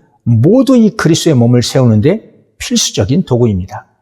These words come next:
우리는 모두 몸의 소중한 지체로서 각자에게 주신 은사로 교회를 섬기도록 부르심을 받았습니다. 그렇다면 나의 은사를 통해 그리스도의 몸 된 교회를 어떻게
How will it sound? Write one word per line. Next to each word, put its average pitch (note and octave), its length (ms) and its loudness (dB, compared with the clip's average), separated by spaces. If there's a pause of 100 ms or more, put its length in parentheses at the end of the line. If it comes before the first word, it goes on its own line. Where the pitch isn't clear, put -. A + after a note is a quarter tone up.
(880)
우리는 G#3+ 340 2
모두 E3 280 2
몸의 C3+ 600 -2
소중한 C3+ 520 0
지체로서 B2 680 0 (440)
각자에게 C3+ 420 0
주신 C#3 260 0
은사로 D3 720 -2
교회를 D#3 300 2
섬기도록 G3+ 840 0
부르심을 A2+ 880 -2
받았습니다. - 760 -6 (1080)
그렇다면 G#3+ 420 0
나의 D#3 220 2
은사를 C#3+ 400 2
통해 B2+ 480 0 (560)
그리스도의 C#3 400 0
몸 B2+ 180 2
된 B2 220 0
교회를 C3 260 0
어떻게 C3 680 -4